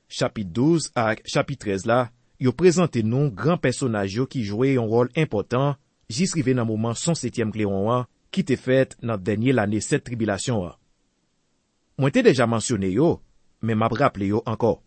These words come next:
Anvan tout bagay, nou jwenn yon fanm ki te vlope nan solèy la, tankou yon rad ki reprezante Israyèl. Revelasyon chapit douz, vèsè un e de,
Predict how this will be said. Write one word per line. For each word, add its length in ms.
Anvan 240
tout 160
bagay, 480
nou 160
jwenn 160
yon 140
fanm 260
ki 160
te 80
vlope 400
nan 80
solèy 380
la, 240
tankou 320
yon 160
rad 380
ki 160
reprezante 640
Israyèl. 600
Revelasyon 560
chapit 480
douz, 480
vèsè 380
un 140
e 80
de, 300